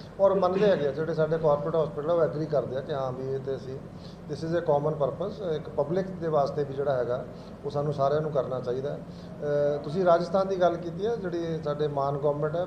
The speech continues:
ਉਹਨਾਂ ਨੂੰ, ਉਹਨਾਂ ਦਾ ਇਹ ਵਿਸ਼ਵਾਸ ਹੈ ਕਿ ਜਿਹੜੀ ਸਰਕਾਰ ਹੈਗੀ ਆ, ਉਹ ਸੈਕਟਰੀਏਟ 'ਚ ਬੈਠ ਕੇ ਨਹੀਂ ਫੈਸਲੇ ਹੋਣੇ ਚਾਹੀਦੇ। ਜਿਵੇਂ ਮੈਂ ਇੱਥੇ ਆਇਆ, ਅਸੀਂ ਹਸਪਤਾਲਾਂ 'ਚ ਜਾ ਰਹੇ ਹਾਂ, ਆਈ ਐਮ ਏ ਨਾਲ ਇੰਟਰੈਕਟ ਕਰ ਰਹੇ ਹਾਂ,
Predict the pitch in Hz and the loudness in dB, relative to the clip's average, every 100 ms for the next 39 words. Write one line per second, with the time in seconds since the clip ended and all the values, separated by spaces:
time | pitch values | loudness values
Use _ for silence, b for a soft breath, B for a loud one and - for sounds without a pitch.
0 | 175 170 156 160 165 165 165 160 160 170 | -2 -4 -2 0 2 2 2 0 0 2
1 | 165 160 165 160 156 151 135 123 127 135 | 6 4 4 0 -2 -2 -6 -2 2 2
2 | 160 156 156 143 147 143 127 123 120 135 | 2 0 -2 -6 -6 -6 -6 -2 -2 -2
3 | 131 139 151 - B B B 170 160 160 | -2 -4 -4 -6 B B B -6 0 0
4 | 147 175 175 170 165 156 160 170 170 156 | 0 0 2 2 2 2 2 -4 -2 2
5 | 147 156 156 151 151 165 165 165 - B | 2 2 0 0 -2 -4 -4 -6 -10 B
6 | B - 147 160 156 156 156 175 165 160 | B -6 0 2 2 0 0 0 2 2
7 | 165 160 160 143 131 - 151 156 151 147 | 2 2 0 0 0 2 2 2 2 4
8 | 147 151 156 151 139 139 151 151 151 151 | 4 2 0 0 0 0 0 0 0 0
9 | 147 151 151 - 147 139 156 156 | 0 -2 -4 0 -2 0 -2 -2